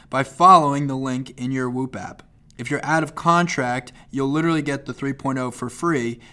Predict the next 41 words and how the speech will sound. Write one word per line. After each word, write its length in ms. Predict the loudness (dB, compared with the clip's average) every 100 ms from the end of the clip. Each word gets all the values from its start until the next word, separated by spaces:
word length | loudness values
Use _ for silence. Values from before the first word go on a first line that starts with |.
| -10
when 160 | -4 -2
you 100 | -2
commit 480 | -4 -6 -6 -10 -8
to 140 | -6
another 280 | -6 -6 -8
six 320 | -8 -10 -6
months. 460 | -4 -4 -8 -18 -20 _ _ -2
Check 240 | 0 2
out 180 | 2 2
whoop 200 | 0 -2
dot 200 | -4 -2
com 320 | 0 0 0
slash 400 | -2 -2 -2 -4
the 280 | -10 -4 -2
locker 680 | 2 2 2 0 -4 -4 -8 -20 -20 _
for 240 | -6 -4
show 300 | -2 -2 0
notes 320 | 0 -2 -4
and 100 | -4
more, 320 | -4 -2 -2 -4
including 480 | -8 -6 -6 -6
links 220 | -6 -8 -8
to 120 | -6
relevant 380 | -4 -6 -8 -8
topics 560 | -4 -4 -6 -10 -12 -16 -20 -20
from 380 | -6 -4 -2 -6
this 380 | -10 -6 -6 -4
conversation 960 | -6 -6 -6 -6 -6 -6 -6 -6 -8
and 220 | -6 -10
others. 480 | -6 -2 -2 -2 -6 -16 -20 _ -10 -2
Make 140 | 0
sure 140 | 0
to 60 | 0
subscribe, 600 | -2 -4 -4 0 0 0
rate, 260 | 0 0 0
and 140 | -2
review 380 | -4 -2 0 0
the 80 | 2
Whoop 260 | 2 2
Podcast 560 | 0 0 -2 -6 -6 -8
on 140 | -14